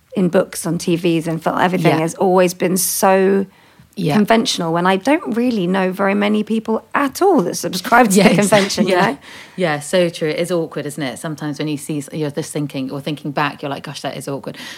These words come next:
Speaker 2: But yeah, I love, yeah, I love the fact that there's kind of far more, yeah, f-, f-, yeah, far more people with Down syndrome kind of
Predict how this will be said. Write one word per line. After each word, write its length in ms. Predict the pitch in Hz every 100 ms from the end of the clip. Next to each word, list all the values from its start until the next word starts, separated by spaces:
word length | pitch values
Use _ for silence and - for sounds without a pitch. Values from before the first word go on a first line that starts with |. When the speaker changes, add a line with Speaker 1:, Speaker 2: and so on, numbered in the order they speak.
| -
Speaker 2:
But 120 | 185
yeah, 180 | 165 147
I 80 |
love, 280 | 160 160 139
yeah, 280 | 160 147 135
I 60 | 143
love 240 | 147 143
the 80 | 151
fact 240 | - 135
that 100 | -
there's 220 | 143 131 -
kind 160 | 139
of 80 | 131
far 260 | - 143 135
more, 300 | 135 127 131 - - - -
yeah, 220 | 139 139
f-, 300 | - - - -
f-, 160 | - -
yeah, 240 | 151 123
far 240 | - 139
more 140 | 135 127
people 340 | - 139 -
with 80 | 135
Down 180 | 131 131
syndrome 420 | 127 139 131 127
kind 160 | 120 135
of 120 | 127